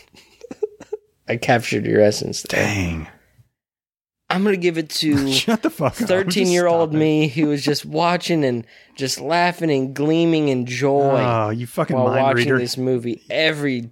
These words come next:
Speaker 1: day
Speaker 2: Get,
Speaker 1: after school.
Speaker 2: get out of my head.
Speaker 1: I skipped school to watch this movie and Porky's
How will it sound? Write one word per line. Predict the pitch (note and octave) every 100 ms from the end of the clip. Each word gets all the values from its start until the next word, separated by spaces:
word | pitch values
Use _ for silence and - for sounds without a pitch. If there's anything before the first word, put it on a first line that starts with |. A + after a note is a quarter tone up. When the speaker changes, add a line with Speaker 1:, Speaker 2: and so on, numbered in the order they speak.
| _
Speaker 1:
day | D3+ D#3 F3 E3 C3
Speaker 2:
Get, | - B2+
Speaker 1:
after | C#3+ - A#2
school. | - - A2+
Speaker 2:
get | B2+
out | C#3+ F3
of |
my | D#3+ C#3+
head. | D3 D#3 D3 A2 -
Speaker 1:
I | C#3
skipped | D3+ - - - G3 G3+ -
school | - E3 D#3+
to | D3
watch | C#3+ C#3+ C#3+
this | E3 D#3 -
movie | D#3 D3+ D3 D#3+ -
and | D3+ D#3 D#3
Porky's | - D#3+ D#3 D#3+ D#3+ D3+